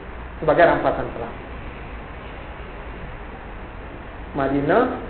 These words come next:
eh, daripada Madain ke Madinah, saya pun tak ingat berapa ribu kilometer. Tapi hartanya cukup-cukup, tak ada yang menyuruh.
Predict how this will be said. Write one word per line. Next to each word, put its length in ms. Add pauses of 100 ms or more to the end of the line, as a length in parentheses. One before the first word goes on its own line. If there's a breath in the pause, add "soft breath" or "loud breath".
(120)
eh, 80
daripada 400
Madain 800
ke 80
Madinah, 400 (1400)
saya 160
pun 160
tak 160
ingat 160
berapa 320
ribu 240
kilometer. 480 (760)
Tapi 240 (200)
hartanya 500 (600)
cukup-cukup, 640
tak 120
ada 120
yang 160
menyuruh. 320